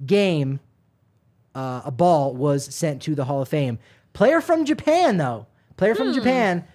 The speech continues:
Speaker 1: threw a perfect game. Is there a, uh, ball from that perfect game in Cooperstown?
Speaker 2: Oh, you know what? I actually d-, I, I act-, I have not been to Cooperstown yet, so I don't know if they have, uh,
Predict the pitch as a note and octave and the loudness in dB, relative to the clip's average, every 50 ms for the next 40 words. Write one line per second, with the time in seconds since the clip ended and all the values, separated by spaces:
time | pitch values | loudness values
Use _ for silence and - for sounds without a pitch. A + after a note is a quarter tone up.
0 | _ _ _ E3+ F#3+ G#3+ G#3 - G#3 G#3 F#3+ G#3 D#3 F#3+ G#3 G3+ F3+ D#3+ D3+ D3+ | _ _ _ 2 2 2 4 2 0 0 0 0 2 2 4 4 2 0 -2 -4
1 | D3 - _ _ _ E3 F3 G3+ A3 A3 G#3 F#3+ - - - _ _ _ _ _ | -6 -10 _ _ _ 2 4 4 4 2 -2 -6 -10 -16 -20 _ _ _ _ _
2 | _ - C3+ F3 F3+ F3 F3 F#3 F3+ D#3+ E3 E3 E3 E3 E3 D#3+ D#3+ D#3 - D3 | _ -6 0 2 2 4 2 2 0 0 0 0 0 0 0 0 -2 -4 -6 -6
3 | D3 D3 D3 C#3+ - C3+ A#2 E3+ E3+ D#3+ C#3 B2 A#2 - - _ - - - D#3+ | -6 -4 -4 -6 -6 -4 0 2 2 2 2 0 -4 -8 -14 _ -10 -4 -2 -2
4 | D#3+ D#3+ D#3 D3+ D3 - D#3+ C#3 D3+ C3+ C3+ C#3 B2+ A#2+ A2+ A2 - _ _ _ | 0 0 -2 -4 -4 -6 -6 -6 -6 -6 -4 -4 -4 -4 -6 -8 -12 _ _ _
5 | _ _ _ E3 E3 C#3+ D3+ D#3 C#3 C#3 - - G#2+ F#2 F#2+ - _ - F4+ G#4 | _ _ _ -6 -4 -2 -2 -2 -4 -4 -6 -8 -10 -12 -14 -18 _ -2 0 2
6 | G4 D#4+ E4 E4+ E4+ A#4 B4 F#4 D4 D4 F#4+ A#4 A4+ - - C#4 D4 D4 D#4 D#4+ | 4 4 4 4 4 2 2 4 4 4 4 2 0 0 2 2 4 4 4 2
7 | E4 - - F#4 E4 E4 D#4 B3 A3 F#3+ G3 G#3+ G#3 - - - _ A#3 A#3+ - | 0 -2 -2 -2 0 0 0 -2 -4 -6 -8 -8 -8 -8 -10 -4 _ 0 0 2
8 | C#4+ C4 D4 E4+ F#4+ F4+ G4 G4 - - - C#4+ C#4 C4 C#4+ B3 D4 D4+ - - | 2 4 4 6 6 4 4 2 0 -4 -2 0 0 0 2 4 2 2 4 2
9 | C4+ C#4+ C#4 C4+ - B3 A3+ - C4 D4+ - - E4+ D4 D#4+ E4 F4 F4+ G4 G4 | 0 2 0 0 0 -2 0 0 0 -2 2 2 2 2 2 2 2 4 4 2
10 | - - - D#4 C4 A#3 C4 D#4+ E4+ D4 C4+ D4+ F4 F4+ C4+ - - A#3+ A#3+ A#3 | 2 2 2 2 4 4 6 4 4 4 4 4 4 4 2 2 0 0 2 2
11 | B3 C4 C4+ C4+ C4 B3+ A#3 B3 A3+ - | 2 4 4 4 2 2 2 2 2 2